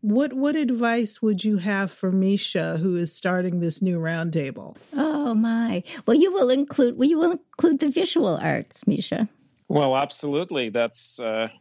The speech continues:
Speaker 3: hopefully one of the topics that's gonna be in the first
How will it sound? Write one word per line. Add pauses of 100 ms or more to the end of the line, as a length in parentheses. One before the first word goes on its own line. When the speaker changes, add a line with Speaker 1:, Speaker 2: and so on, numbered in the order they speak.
(260)
Speaker 3:
hopefully
one
of
the
topics
that's (100)
gonna
be (120)
in
the (320)
first